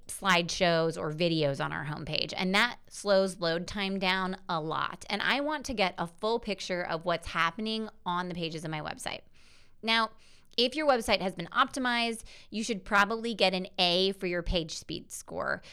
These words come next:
You should get an A, a B, uh, occasionally you might get a C on your Y Slow score.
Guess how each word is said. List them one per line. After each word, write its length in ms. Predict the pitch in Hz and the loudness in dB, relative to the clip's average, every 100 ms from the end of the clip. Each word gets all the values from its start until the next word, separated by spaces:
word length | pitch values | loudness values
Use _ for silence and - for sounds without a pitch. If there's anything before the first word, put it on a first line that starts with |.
| - - | -20 -8
You 180 | 196 220 | -4 -4
should 200 | - 196 | -4 2
get 320 | 202 196 196 | 6 6 4
an 180 | 196 185 240 | -4 -2 2
A, 420 | 226 226 226 220 - - | 4 4 2 -2 -6 -6
a 60 | |
B, 500 | 170 226 214 208 208 - | -2 0 0 0 -2 -6
uh, 300 | 233 247 262 | -10 -8 -6
occasionally 600 | 254 - 359 370 349 277 | -8 -6 -2 -2 -2 -4
you 160 | 240 220 | -4 -2
might 240 | 208 190 | 4 2
get 160 | 190 185 | 4 2
a 60 | 185 | 2
C 480 | - 180 170 170 175 | -4 -4 -2 -2 -2
on 220 | 170 165 | -2 -2
your 100 | 160 | -2
Y 260 | 160 156 | 2 0
Slow 300 | 156 - 160 | 0 -2 -2
score. 600 | 156 - - 156 156 156 | -2 -6 -2 0 0 -2